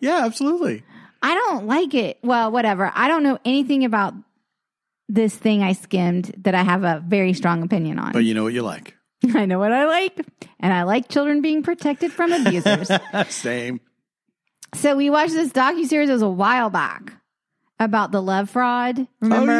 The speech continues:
Speaker 1: yeah,
Speaker 2: We
Speaker 1: the
Speaker 2: watched
Speaker 1: love
Speaker 2: that.
Speaker 1: fraud.
Speaker 2: But remember the bail bonds lady with her sassy t-shirts?
Speaker 1: Yes, she had a different
Speaker 2: She
Speaker 1: sassy
Speaker 2: was,
Speaker 1: t-shirt
Speaker 2: like,
Speaker 1: every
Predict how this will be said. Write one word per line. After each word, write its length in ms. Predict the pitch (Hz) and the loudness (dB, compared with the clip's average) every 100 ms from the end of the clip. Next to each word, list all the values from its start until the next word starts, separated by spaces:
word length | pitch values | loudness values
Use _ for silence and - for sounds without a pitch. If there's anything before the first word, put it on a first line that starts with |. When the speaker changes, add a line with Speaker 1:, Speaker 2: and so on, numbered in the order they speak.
| - | 2
Speaker 1:
yeah, 120 | 311 | 2
Speaker 2:
We 60 | 247 | 2
Speaker 1:
the 40 | |
Speaker 2:
watched 180 | 233 285 | 2 2
Speaker 1:
love 200 | 277 339 | 2 0
Speaker 2:
that. 40 | 330 | -2
Speaker 1:
fraud. 420 | 269 208 156 185 | 0 2 2 2
Speaker 2:
But 80 | 269 | 2
remember 420 | 262 262 262 262 | 2 0 0 0
the 140 | 247 | 0
bail 240 | 214 208 208 | 0 0 0
bonds 320 | 214 220 233 | 0 -2 -2
lady 260 | 233 240 233 | -2 -2 -2
with 180 | 226 254 | -2 -2
her 120 | 226 | -2
sassy 420 | - 196 190 226 | 0 -2 -2 -4
t-shirts? 460 | 196 214 190 208 135 | -4 -4 -2 0 2
Speaker 1:
Yes, 300 | 123 98 - | 2 -2 -4
she 140 | 131 | -2
had 140 | 127 123 | 0 0
a 20 | |
different 260 | 127 139 135 | -2 0 0
Speaker 2:
She 60 | 147 | 2
Speaker 1:
sassy 180 | 302 | 4
Speaker 2:
was, 80 | 311 | 2
Speaker 1:
t-shirt 300 | 330 466 - | 2 2 2
Speaker 2:
like, 0 | |
Speaker 1:
every 240 | 233 220 | 2 0